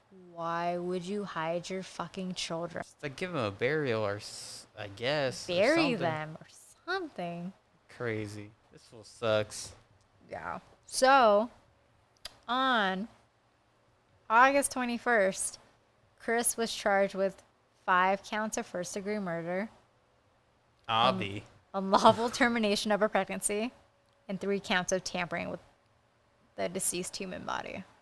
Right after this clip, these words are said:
Speaker 2: Oh.
Speaker 1: Yeah. So on November sixth, he pleaded guilty to all charges.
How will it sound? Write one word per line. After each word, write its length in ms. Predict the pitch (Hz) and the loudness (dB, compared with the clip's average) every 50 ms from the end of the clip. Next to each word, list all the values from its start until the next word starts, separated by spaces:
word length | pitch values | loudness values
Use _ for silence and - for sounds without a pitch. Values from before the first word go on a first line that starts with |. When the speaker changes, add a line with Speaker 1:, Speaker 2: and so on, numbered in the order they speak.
| _ - 120 | _ -8 -4
Speaker 2:
Oh. 600 | 120 110 104 101 98 98 98 95 98 98 95 - - - _ _ _ _ _ _ _ _ _ _ | -2 0 0 0 0 0 0 -2 -4 -8 -10 -14 -16 -20 _ _ _ _ _ _ _ _ _ _
Speaker 1:
Yeah. 240 | - - - - - - - - _ _ _ _ _ _ _ _ _ _ _ _ _ _ _ | -8 -6 -6 -6 -6 -10 -12 -18 _ _ _ _ _ _ _ _ _ _ _ _ _ _ _
So 460 | - - - 220 208 202 202 202 - - | -16 2 4 6 8 10 10 8 8 6
on 380 | 196 196 196 196 196 196 190 | 4 4 4 4 4 2 2
November 420 | 190 196 190 170 196 190 190 202 214 | 2 2 4 4 4 4 4 2 0
sixth, 500 | 196 - - 190 190 190 - - - - | 0 0 2 2 2 2 -2 -8 -14 -14
he 340 | - - - - 208 202 196 | -12 -10 -6 -4 -4 -4 -4
pleaded 380 | - - - 196 185 190 196 170 | -4 -4 -4 -2 -2 -2 -2 0
guilty 320 | 185 175 175 - - 214 | -2 -2 -2 -4 -6 -6
to 140 | 202 - 202 | -4 -4 -4
all 240 | - - 175 180 202 | -2 -2 0 0 -2
charges. 520 | - - 196 185 175 165 190 196 202 - | -2 0 -2 -2 0 0 0 0 -2 -4